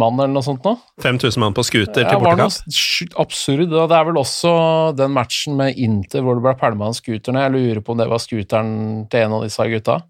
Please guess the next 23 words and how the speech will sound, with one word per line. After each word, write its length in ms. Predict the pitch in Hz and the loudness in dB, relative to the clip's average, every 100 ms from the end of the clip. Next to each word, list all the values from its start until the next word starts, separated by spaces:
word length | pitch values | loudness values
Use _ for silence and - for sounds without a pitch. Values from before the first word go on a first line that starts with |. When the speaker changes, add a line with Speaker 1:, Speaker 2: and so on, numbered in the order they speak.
| _ _ _ _ 151 | _ _ _ _ 0
Speaker 1:
Vet 180 | 131 135 | 2 2
dere 140 | 127 | 2
hvem 100 | 117 120 | 4 2
jeg 100 | 120 | 0
snakker 240 | 117 123 | -2 0
om 160 | 120 165 | 2 0
da? 60 | 240 - | -2 -10
Som 160 | - 139 | -2 0
er 160 | 127 127 | 2 2
veldig 160 | 120 - | 0 -2
scooterglade 800 | 117 104 - 120 113 110 139 165 | -2 -2 2 4 6 4 2 0
og 160 | 135 123 | 2 2
er 420 | 107 110 117 120 - _ _ _ _ - | 2 2 0 -2 -10 _ _ _ _ 2
ordentlig 520 | 147 120 117 - 165 165 | 4 4 0 0 0 2
fotballby 480 | 143 120 101 117 120 | 2 2 2 2 2
i 120 | 127 | 2
Italia, 320 | 123 104 120 185 _ _ | 2 2 2 -2 _ _
med 200 | 147 135 - | -4 -2 -2
ett 160 | 127 - 117 | -4 0 2
lag 160 | 120 117 | 2 2
i 40 | 117 | 0
en 80 | |
by. 140 | 113 | 0